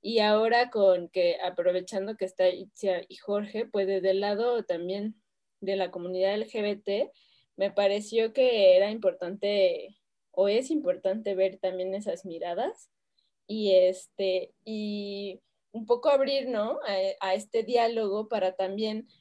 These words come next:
poder aceptar de forma más, eh, libremente, pues, el consumo pornográfico, pero desde otro punto de vista, ¿no?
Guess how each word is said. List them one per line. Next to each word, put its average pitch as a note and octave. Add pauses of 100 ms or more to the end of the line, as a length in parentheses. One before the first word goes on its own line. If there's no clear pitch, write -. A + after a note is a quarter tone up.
(120)
poder G3
aceptar G3+
de G3+
forma G3+ (560)
más, A3+ (340)
eh, F#3+
libremente, A#3
pues, G3
el F3+
consumo G#3+
pornográfico, F#3+
pero D#3+ (400)
desde F#3+
otro G3+
punto G#3+
de F3+
vista, -
¿no? D4+